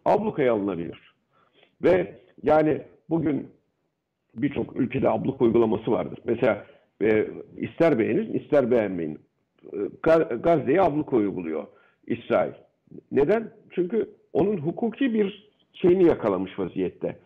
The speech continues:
A-, açığını, o, orayı kullanıyor. Türkiye bunu haydi haydi kullanabilecek vaziyette. Bir, bir hafta sonra Yunan adalarında isyan çıkar.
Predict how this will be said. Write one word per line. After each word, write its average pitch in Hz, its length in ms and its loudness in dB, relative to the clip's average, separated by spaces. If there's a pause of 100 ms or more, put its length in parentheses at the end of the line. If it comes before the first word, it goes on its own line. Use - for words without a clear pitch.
(280)
A-, 156 60 4
açığını, 156 720 0
o, 196 340 2
orayı 208 220 4
kullanıyor. 143 500 -2 (320)
Türkiye 196 640 0
bunu 151 180 -2
haydi 143 400 -2
haydi 135 220 2
kullanabilecek 117 840 -4
vaziyette. 82 540 -6 (840)
Bir, 180 340 0
bir 208 100 4
hafta 143 300 0
sonra 135 260 0
Yunan 131 260 2
adalarında 120 460 2
isyan 98 300 -4
çıkar. - 420 -14